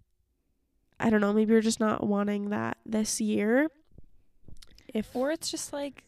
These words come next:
Speaker 2: simply not in the cards
Speaker 1: Yeah,
Speaker 2: based on, like, your
Speaker 1: exactly.
Speaker 2: situation. I think, like, seeing all these other, like, big, crazy ideas sometimes is, can just get in your head and make your, like, small goals feel dumb.
Speaker 1: Yeah.
Speaker 2: Um, but yeah, like you said, sometimes you just, like,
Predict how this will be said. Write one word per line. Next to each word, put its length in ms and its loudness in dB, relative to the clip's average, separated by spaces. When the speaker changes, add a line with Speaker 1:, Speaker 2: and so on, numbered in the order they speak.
Speaker 2:
simply 320 -8
not 220 -6
in 40 -6
the 80 -4
cards 360 -8
Speaker 1:
Yeah, 280 8
Speaker 2:
based 140 2
on, 100 4
like, 260 6
your 100 -2
Speaker 1:
exactly. 160 -4
Speaker 2:
situation. 480 -6
I 80 -10
think, 240 -6
like, 180 -8
seeing 360 -10
all 160 -6
these 180 -4
other, 220 -6
like, 160 -10
big, 380 -4
crazy 500 -8
ideas 400 -10
sometimes 440 -4
is, 160 -8
can 120 2
just 180 -6
get 140 -4
in 80 0
your 100 0
head 320 -6
and 160 0
make 320 -6
your, 420 -4
like, 260 -8
small 400 0
goals 420 -6
feel 380 -4
dumb. 520 -4
Speaker 1:
Yeah. 340 -4
Speaker 2:
Um, 540 -2
but 100 -2
yeah, 240 -2
like 140 -8
you 60 -6
said, 320 -8
sometimes 340 -4
you 60 -4
just, 240 -8
like, 260 -10